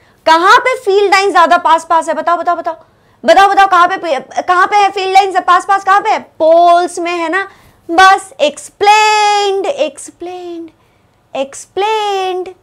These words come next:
ये हो गया एक्सप्लेन कि पोल्स में। तो यहां पे आंसर लिख लेते हैं, ठीक है, यहां पे आंसर लिख लेते हैं। देखो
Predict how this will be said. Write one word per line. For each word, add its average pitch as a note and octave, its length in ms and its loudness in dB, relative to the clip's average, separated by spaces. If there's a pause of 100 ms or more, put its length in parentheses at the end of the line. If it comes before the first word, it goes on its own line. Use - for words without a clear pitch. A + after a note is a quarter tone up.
ये D#4 200 -6
हो G#4 160 -2
गया A4+ 180 -2
एक्सप्लेन A4 540 -8 (440)
कि C#4+ 120 -6
पोल्स G#4 720 2
में। C#4+ 220 -6
तो F4+ 80 -8
यहां D#4+ 220 2
पे F#4 100 2
आंसर E4 280 0
लिख G#4 180 -4
लेते A#4 200 -4
हैं, E4 320 -4 (120)
ठीक D4 140 -6
है, A4 180 -6 (320)
यहां C#4 200 2
पे E4 80 0
आंसर C#4+ 340 0
लिख E4+ 200 -4
लेते G#4+ 220 -2
हैं। G4 140 -4 (200)
देखो E4 240 -4